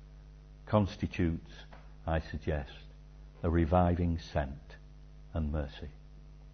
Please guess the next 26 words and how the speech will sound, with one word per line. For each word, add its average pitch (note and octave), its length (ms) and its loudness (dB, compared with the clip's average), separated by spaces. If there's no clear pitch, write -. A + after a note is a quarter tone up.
It F#2 180 2
is G2 140 6
a G2 220 6
single A2+ 640 6
movement F2 720 4
of D#2+ 180 4
love, D2+ 320 2
which, G2+ 200 4
in F#2+ 160 6
spite C#3+ 520 8
of A2 120 4
some A2 200 2
of G2 140 4
its - 240 -2
inverse F#2 560 6
appearances, E2 800 4
ensures F#2+ 720 6
that, F2+ 340 6
quote, F#2 420 2
"the F#2+ 80 2
inner A2 300 8
realities A2+ 640 8
of F#2+ 120 2
the F2+ 100 -2
spiritual G#2+ 720 0
world D2+ 500 0